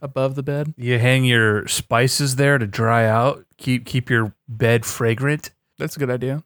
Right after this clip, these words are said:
Speaker 1: I love fragrance.
Speaker 2: I love fragrance. I know y'all be growing herbs. I'm a sucker for
Speaker 1: I'd be
Speaker 2: herbs.
Speaker 1: smelling. Yeah, we got some, we got some spices. I don't, I don't know how much of them, we use most of them fresh, like,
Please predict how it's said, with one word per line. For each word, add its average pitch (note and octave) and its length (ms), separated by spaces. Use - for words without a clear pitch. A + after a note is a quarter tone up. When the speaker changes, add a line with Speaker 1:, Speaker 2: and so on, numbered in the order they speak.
Speaker 1:
I - 60
love C#3+ 220
fragrance. C#3 760
Speaker 2:
I C#3 120
love F#3 260
fragrance. A#2 400
I C3 80
know D3 100
y'all C#3+ 280
be C3 120
growing C3+ 360
herbs. D3 600
I'm D3 120
a B2+ 140
sucker - 400
for A#2+ 140
Speaker 1:
I'd A2 40
be - 60
Speaker 2:
herbs. C3 120
Speaker 1:
smelling. C3 340
Yeah, D3+ 480
we D#3+ 80
got E3+ 140
some, D#3+ 160
we D#3 100
got E3+ 140
some D#3 80
spices. C#3 420
I D3+ 80
don't, D#3 220
I D#3+ 80
don't F3 140
know E3+ 180
how D#3 100
much D#3 220
of C#3+ 100
them, C#3 400
we D3 120
use D#3 280
most C#3+ 180
of - 60
them C3 140
fresh, B2+ 480
like, B2+ 260